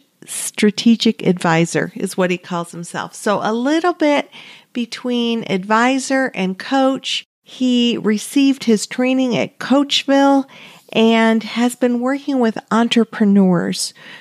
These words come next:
towards their business building. And we talk about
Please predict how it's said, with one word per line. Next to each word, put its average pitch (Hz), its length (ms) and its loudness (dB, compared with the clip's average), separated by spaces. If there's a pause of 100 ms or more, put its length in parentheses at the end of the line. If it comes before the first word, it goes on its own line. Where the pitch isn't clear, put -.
(160)
towards 214 880 -6 (240)
their 226 680 -2 (160)
business 196 440 0
building. 175 800 -8
And 180 560 -4
we 214 160 -6
talk - 480 0
about 226 560 2